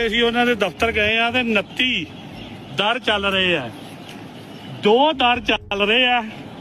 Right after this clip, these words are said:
ਆ ਵੀਰ ਜ਼ੂਮ ਕਰਕੇ ਤੁਹਾਨੂੰ ਦਿਖਾ ਦਿੰਦਾ, ਦੋ ਦਰ ਚੱਲ ਰਹੇ, ਉਹ ਵੀ ਫੁੱਟ ਜਾਂ ਦੋ ਫੁੱਟ ਤੋਂ ਦੋ ਫੁੱਟ ਤੱਕ ਖੁੱਲੇ ਆ।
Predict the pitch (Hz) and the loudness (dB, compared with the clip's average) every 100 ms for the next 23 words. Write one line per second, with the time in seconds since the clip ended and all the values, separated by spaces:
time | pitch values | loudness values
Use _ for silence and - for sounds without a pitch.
0 | - 220 214 214 220 196 208 208 202 220 | 2 2 4 2 2 2 4 6 4 4
1 | 220 220 208 175 165 165 165 202 233 240 | 2 2 2 2 2 2 2 4 4 4
2 | 165 180 214 247 220 214 208 202 202 240 | 2 4 6 6 4 2 2 0 2 0
3 | 269 226 269 302 311 208 - - 170 - | 2 4 6 6 4 2 -4 -8 -6 -6
4 | - 175 - 151 - - - 254 - 285 | -8 -12 -10 -10 -10 -4 2 2 4 2
5 | 240 269 277 208 233 202 247 233 262 233 | 4 4 2 2 2 4 2 2 2 4
6 | 226 220 220 185 170 175 170 139 | 4 4 2 0 -2 0 2 2